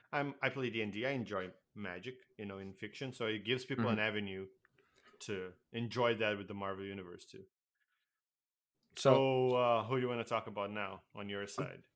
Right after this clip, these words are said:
Speaker 2: I'm, I'm gonna go with Wonder Woman. Um,
Speaker 1: Okay.
Speaker 2: and so I, I,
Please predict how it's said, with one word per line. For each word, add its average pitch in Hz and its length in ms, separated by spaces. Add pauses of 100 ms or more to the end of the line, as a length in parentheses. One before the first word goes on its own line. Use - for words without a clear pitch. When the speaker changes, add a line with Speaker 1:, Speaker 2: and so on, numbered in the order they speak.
(100)
Speaker 2:
I'm, - 200
I'm 147 120
gonna 156 220
go 135 240
with 123 200
Wonder 101 260
Woman. 95 360 (220)
Um, 95 380
Speaker 1:
Okay. 113 240 (760)
Speaker 2:
and 127 180
so 131 220
I, 120 160
I, 110 200